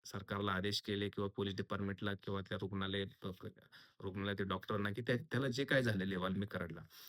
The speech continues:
त्याचे रिपोर्ट हे सार्वजनिक करा, त्याचे रिपोर्ट हे मीडियाला समोर द्या. जेणेकरून कळेल तरी त्याला नक्की कोणता आजार आहे किंवा तो कशाच्या ह्याच्यासाठी आयसीयूमध्ये आणि यांच्याकडे कुठलेही प्रूफ नसल्यामुळं त्यांनी काल रात्रीच त्यांना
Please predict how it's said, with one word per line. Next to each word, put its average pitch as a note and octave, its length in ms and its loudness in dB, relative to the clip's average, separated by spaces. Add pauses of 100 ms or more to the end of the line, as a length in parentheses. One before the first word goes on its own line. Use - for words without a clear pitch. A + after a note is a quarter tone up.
(160)
त्याचे C3 220 4
रिपोर्ट B2 360 6
हे C#3 100 6
सार्वजनिक G#2 600 4
करा, - 160 -8 (500)
त्याचे B2 220 2
रिपोर्ट A#2+ 320 2
हे A#2+ 120 4
मीडियाला B2 380 10
समोर G#2 300 4
द्या. - 160 -4 (640)
जेणेकरून A#2+ 520 6 (100)
कळेल C#3 300 10
तरी B2+ 120 8
त्याला A2+ 200 6
नक्की A2 180 4
कोणता A2+ 400 8
आजार F#2 220 4
आहे F2+ 80 2
किंवा G#2 240 2 (240)
तो B2 60 -2
कशाच्या B2 480 2
ह्याच्यासाठी A2+ 520 2
आयसीयूमध्ये G2+ 680 0 (360)
आणि A2+ 140 0
यांच्याकडे B2+ 360 4
कुठलेही A#2+ 380 2
प्रूफ A#2+ 320 0
नसल्यामुळं G#2 520 2 (340)
त्यांनी G#2+ 200 0
काल G#2 300 2
रात्रीच G#2 460 0
त्यांना F#2+ 220 0